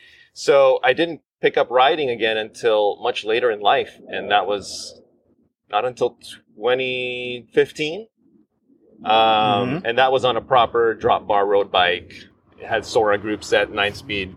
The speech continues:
Speaker 1: group set on it that, you know, my, my friends kind of helped me put together so that I could ride with them.
Speaker 2: Okay.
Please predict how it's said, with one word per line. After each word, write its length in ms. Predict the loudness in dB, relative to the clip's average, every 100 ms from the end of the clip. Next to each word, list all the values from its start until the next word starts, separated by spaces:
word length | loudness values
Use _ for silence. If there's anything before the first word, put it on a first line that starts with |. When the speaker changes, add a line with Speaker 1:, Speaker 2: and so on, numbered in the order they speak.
| -14
Speaker 1:
group 220 | -8 -8
set 220 | 2 2 2
on 200 | 2 2
it 360 | 0 -4 -16 -20 -20 -20 _ 0
that, 380 | 2 4 0 -2
you 120 | -2
know, 100 | 0
my, 400 | 2 0 0 -6
my 140 | -6 -6
friends 340 | 0 -2 -2
kind 160 | -4 -4
of 160 | -4 -2
helped 220 | -2 -2
me 140 | -4 -8
put 180 | -8 -6
together 500 | 0 0 2 0 -2
so 160 | -6 -4
that 160 | 0
I 60 | 0
could 160 | 0
ride 180 | 0 0
with 100 | 0
them. 420 | -8 -10 -16 -14 -4
Speaker 2:
Okay. 360 | -2 0 0